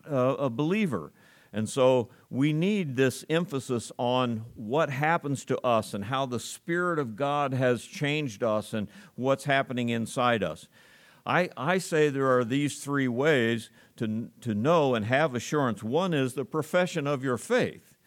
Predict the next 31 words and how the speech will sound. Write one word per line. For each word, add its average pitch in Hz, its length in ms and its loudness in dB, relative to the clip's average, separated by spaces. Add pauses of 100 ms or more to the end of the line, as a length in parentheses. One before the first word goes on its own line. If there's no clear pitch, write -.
(440)
And 107 160 -10
that 139 220 2
is, 131 220 2
did 117 180 -2
you 131 120 2
come 196 340 2
to 151 80 4
the 123 100 0
Lord 123 320 2
Jesus 117 400 -4
Christ 123 540 0
and 110 500 -2
ask 160 420 0
him 131 180 0
to 120 100 -2
be 123 140 -2
your 110 260 0
Savior? 120 500 4
If 85 80 -6
we 127 140 -4
call 160 380 0
upon 135 340 -4
the 117 100 -2
name 131 240 -2
of 117 80 -2
the 113 100 -4
Lord, 127 300 2
we 107 140 0
shall 117 240 0
be 95 120 -2
saved. 139 600 0